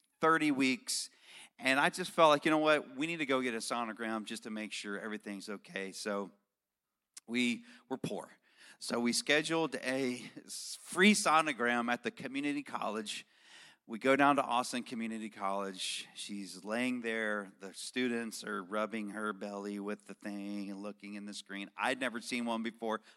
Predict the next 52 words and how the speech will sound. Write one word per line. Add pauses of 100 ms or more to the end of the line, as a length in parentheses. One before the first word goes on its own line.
I
had
no
idea
what
I
was
looking
at, (400)
but
it
was
taking
forever.
And
we're
just
like,
"Wow,
what's
going
on
here?"
And (480)
finally, (320)
forty-five
minutes
in,
a,
a
supervising
nurse
comes
in
and
says,
"Hey, (440)
we're
not
seeing
something
that
we
should
see. (280)
We're
gonna
send
you
to
a
specialist.